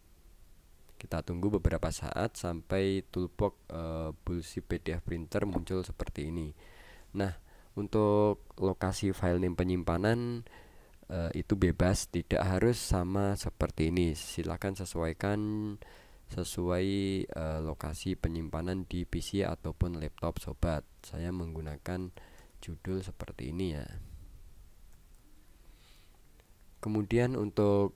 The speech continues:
membuat watermark atau menuliskan author, subjek, dan keyword, eh, sobat silahkan isi di sini ya.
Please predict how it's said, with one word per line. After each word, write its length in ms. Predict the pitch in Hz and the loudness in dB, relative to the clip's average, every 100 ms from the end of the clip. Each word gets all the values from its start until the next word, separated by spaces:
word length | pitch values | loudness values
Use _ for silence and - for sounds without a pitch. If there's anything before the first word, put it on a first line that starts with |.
| - | -6
membuat 480 | 98 95 92 92 85 92 | 0 2 4 2 2 2
watermark 580 | 85 - 78 82 107 - | 0 0 -2 0 0 -2
atau 800 | - 87 - 101 98 95 98 98 - - - - - - - | -4 -4 0 2 4 4 4 4 0 -6 -20 -20 -20 -20 -10
menuliskan 720 | 92 95 90 87 - 87 85 | 0 0 2 0 0 -2 -2
author, 560 | - 85 82 - 101 117 | -2 -2 -2 2 2 2
subjek, 560 | 85 82 - - 110 - | -2 -4 -4 -2 -2 -2
dan 180 | 90 85 | -4 -2
keyword, 400 | 82 80 98 - - - - - - - - - - | -6 -2 -2 -2 -10 -20 -20 -20 -20 -20 -20 -20 -14
eh, 420 | 87 82 78 80 | -10 -8 -8 -8
sobat 480 | 80 - 80 - 107 - | -8 -10 -6 -4 -4 -6
silahkan 720 | 85 82 80 - 101 101 98 - | -8 -6 -8 -6 -6 -6 -10 -10
isi 320 | - - 98 | -10 -6 -6
di 140 | 87 80 | -6 -8
sini 280 | 85 95 92 | -4 -4 -4
ya. 160 | 76 | -6